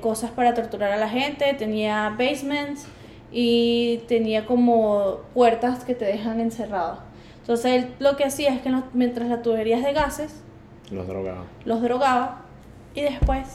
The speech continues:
Speaker 2: Ajá.
Speaker 1: los mataba y vendía sus esqueletos a escuelas de medicina.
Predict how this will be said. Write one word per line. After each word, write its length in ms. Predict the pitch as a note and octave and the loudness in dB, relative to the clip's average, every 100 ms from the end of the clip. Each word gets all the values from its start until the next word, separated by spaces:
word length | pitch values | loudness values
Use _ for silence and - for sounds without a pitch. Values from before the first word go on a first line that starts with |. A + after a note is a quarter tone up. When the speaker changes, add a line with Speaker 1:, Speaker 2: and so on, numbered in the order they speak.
| - - - - | -18 -20 -20 -18
Speaker 2:
Ajá. 160 | - | -8
Speaker 1:
los 220 | A#3 B3 A#3+ | 0 2 2
mataba 500 | A#3+ B3+ A3 A#3 - | 2 2 2 0 -2
y 160 | C4+ | -4
vendía 520 | B3+ B3+ A#3+ C#4 E4 E4+ | 0 4 2 4 2 2
sus 240 | D#4+ D4+ | -2 -4
esqueletos 960 | B3+ - B3 E4 E4+ G3+ G3 - - - - - - - | -6 2 8 8 8 2 -2 -6 -18 -20 -20 -18 -16 -2
a 140 | B3+ | 0
escuelas 420 | B3 - C#4+ D4+ D4+ | 0 6 6 6 2
de 100 | D4 | 0
medicina. 640 | C4+ A#3 - A#3 - | 0 0 0 -2 -2